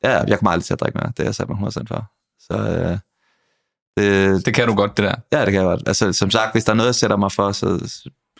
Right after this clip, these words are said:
Speaker 1: kommer det også til at ske. Også selvom det måske nogle gange godt er lidt fristende med det ene eller det andet. Men,
Speaker 2: Ja.
Speaker 1: øh, men ingen alkohol nogensinde igen. Så.
Speaker 2: Det er vildt nok.
Speaker 1: Ja. <laughs>
Speaker 2: Stålsathed.
Speaker 1: Ja.
Speaker 2: Ja, det, det, det beundrer jeg meget. Det har jeg fandme ikke. Altså,
Speaker 1: Ja.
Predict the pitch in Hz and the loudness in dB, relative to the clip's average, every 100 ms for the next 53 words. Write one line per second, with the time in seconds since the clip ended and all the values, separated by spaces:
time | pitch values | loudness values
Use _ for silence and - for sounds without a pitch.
0 | - 92 90 92 - - - - - - | -4 -2 2 0 -2 -4 -2 -4 -8 -6
1 | 80 - 87 87 - 85 - 92 92 - | -4 -2 0 0 -2 -4 -2 -2 -2 -2
2 | - - - - 82 - 92 92 90 90 | -2 -2 -4 -2 -4 -2 0 0 2 0
3 | 87 90 104 - - - 90 85 - _ | 0 0 -2 -4 -2 2 2 0 -4 _
4 | _ _ _ - 104 123 120 104 104 98 | _ _ _ -2 2 4 2 2 2 2
5 | 95 - 85 80 - - _ _ _ _ | 2 0 -2 -2 -4 -10 _ _ _ _
6 | _ _ - - - 117 _ _ _ _ | _ _ -10 -6 -6 -8 _ _ _ _
7 | - 117 110 143 110 107 _ - 117 107 | -2 0 0 0 0 -2 _ -2 0 0
8 | - - 87 - _ _ - 110 117 110 | -2 -2 -4 -4 _ _ -4 -2 0 -2
9 | 101 - - _ 104 101 98 92 90 - | 0 -4 -6 _ -4 -2 0 -2 -2 -6
10 | - 92 87 - 90 98 95 90 85 98 | -2 -2 -2 -4 0 2 2 2 2 2
11 | 98 98 95 - 92 87 87 - 95 92 | 0 2 0 0 0 2 0 -2 -2 0
12 | 104 104 | 0 0